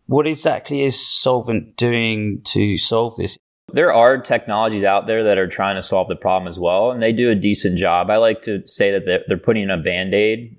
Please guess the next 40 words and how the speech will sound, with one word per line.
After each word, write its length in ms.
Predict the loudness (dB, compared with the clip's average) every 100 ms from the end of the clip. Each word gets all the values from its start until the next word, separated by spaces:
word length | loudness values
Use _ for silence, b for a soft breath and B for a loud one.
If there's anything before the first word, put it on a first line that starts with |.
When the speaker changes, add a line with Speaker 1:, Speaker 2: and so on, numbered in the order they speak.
| _
Speaker 2:
on 160 | -2 0
the 80 | -2
problem. 600 | 0 0 0 -4 -10 -16 _
What 180 | 2 4
our 160 | 6 6
value 300 | 4 2 2
proposition 800 | 2 2 0 -6 -4 -6 -8 -2
over 240 | 0 2 2
everyone 300 | 2 0 -2
else's 440 | -2 -2 -4 -2
is 220 | 0 0
that 200 | 0 -2
we're 140 | -2 -2
building 360 | 0 0 0
an 120 | -4
entire 480 | -6 -6 -2 -2 -2 -6
ecosystem 840 | -4 -2 -2 -2 -2 -2 -2 -4
for 180 | -2 -2
the 80 | 0
institution, 640 | -4 -4 -2 -2 -2 -2
and 120 | 0
that 200 | 0 -2
ecosystem 720 | -4 -2 -2 -2 -2 -2 -2
starts 580 | -2 0 -2 -2 -10 -14 b b b b b
at 200 | -2 -2
the 80 | -2
onboarding 600 | -2 -2 0 0 0 -4
experience. 680 | -8 -4 0 0 -2 -6 -6
And 140 | -4
so 160 | 0 0
when 100 | 0
a 60 |
merchant 480 | 0 0 -2 -4 -6
wants 380 | -2 -2 -4 -8
banking, 600 | -4 -4 -4 -6 -4 0
they 160 | 0
go 180 | 2 0
through 520 | -2 -2 0 2 0 b b b b b
an 140 | -2 0
onboarding 680 | 2 2 2 0 -2 -12